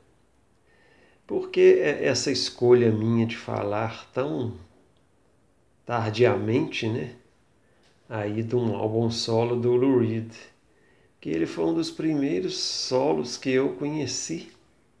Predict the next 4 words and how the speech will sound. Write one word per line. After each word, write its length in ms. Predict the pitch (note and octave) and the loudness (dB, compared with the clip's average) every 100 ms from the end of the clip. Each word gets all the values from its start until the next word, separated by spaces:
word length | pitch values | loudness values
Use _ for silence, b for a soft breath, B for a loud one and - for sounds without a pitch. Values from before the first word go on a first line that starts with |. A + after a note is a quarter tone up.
| _ _ _ b b b b b b b b | _ _ _ b b b b b b b b
Aí 240 | B2+ B2 C3+ | -6 -2 0
então, 400 | C#3+ - C3+ C#3+ | 0 0 2 4
na 220 | C3+ A#2 | 2 2
época, 580 | A2+ C3+ - - A#2+ | 0 -2 -4 -8 -8